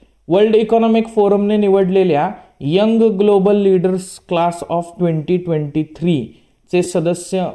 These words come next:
म्हणून खालीलपैकी कोणत्या महाराष्ट्रीयन व्यक्तीची निवड करण्यात आली? So महाराष्ट्रीयन व्यक्ती विचारलेली आहे. Actually भारतातल्या सहा व्यक्तींची निवड जी आहे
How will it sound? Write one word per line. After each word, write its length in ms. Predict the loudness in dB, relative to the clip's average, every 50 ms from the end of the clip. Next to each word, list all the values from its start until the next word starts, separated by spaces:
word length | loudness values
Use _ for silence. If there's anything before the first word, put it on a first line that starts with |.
| -8
म्हणून 440 | -4 -2 0 2 2 2 0 -2 -6 -8
खालीलपैकी 720 | -4 -2 0 2 2 2 0 0 -2 -4 -4 -4 -4 -6 -6
कोणत्या 500 | -4 -4 -4 -4 -4 -4 -4 -2 -2 -2
महाराष्ट्रीयन 720 | -2 -2 -2 0 0 -2 -2 -4 -6 -6 -4 -4 -2 0
व्यक्तीची 440 | 0 0 -2 -2 -4 -8 -6 -4 -4
निवड 280 | -4 -2 0 0 -2 -2
करण्यात 440 | -2 -4 -6 -6 -6 -8 -8 -6 -6
आली? 160 | -6 -6 -8
So 220 | -8 -8 -8 -6
महाराष्ट्रीयन 760 | -6 -6 -4 -2 -2 0 0 -2 -4 -6 -4 -2 -2 0 0
व्यक्ती 560 | 0 0 -2 -2 -4 -6 -4 -4 -4 -4 -8 -12 _ _ _ _
विचारलेली 640 | 0 0 0 2 0 0 0 0 0 0 0 0 0
आहे. 240 | -2 -2 -4 -8 -10 -12 -16 _ _ _ -6
Actually 460 | -6 -6 -4 -2 0 2 2 2 2 0
भारतातल्या 1000 | 0 0 0 0 -2 -2 0 0 0 0 -2 -2 -2 0 2 2 2 2 0 -2 -6 -10 -18 _ _ _ _ _ _ _ _ _ _ _ _ _ _ _ _ _ _ _ _ _ _ _ _ _ _ _ _ _ _ _ _ _ _ _ -20 -8 -4
सहा 260 | -4 -2 0 0 2
व्यक्तींची 580 | 4 4 2 2 0 -2 -2 -2 -2 -2 -4 -4
निवड 340 | -2 -2 0 0 2 0 0
जी 160 | 0 0 0
आहे 380 | 0 0 0 -2 -4 -4 -6